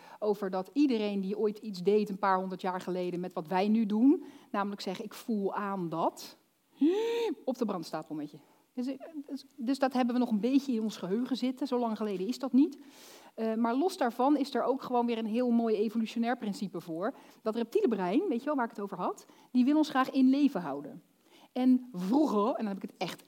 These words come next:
echt over vroeger, hè, het begin der mensheid, was de enige manier om in leven te blijven,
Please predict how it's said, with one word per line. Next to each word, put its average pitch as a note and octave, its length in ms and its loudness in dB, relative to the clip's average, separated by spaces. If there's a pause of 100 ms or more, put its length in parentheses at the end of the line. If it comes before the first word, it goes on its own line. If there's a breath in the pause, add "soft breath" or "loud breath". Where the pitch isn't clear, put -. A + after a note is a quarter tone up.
echt - 280 -10
over F3+ 240 -8
vroeger, F3 300 -8
hè, A3+ 100 -4
het F#3 340 -10
begin G3 280 -6
der F3 120 -4
mensheid, A#3 480 0 (240 loud breath)
was A3 140 -8
de - 120 2
enige F#4 380 -2
manier B3+ 360 4
om C4 200 0
in A#3 160 -2
leven D4+ 280 2
te - 80 -8
blijven, E3 500 -6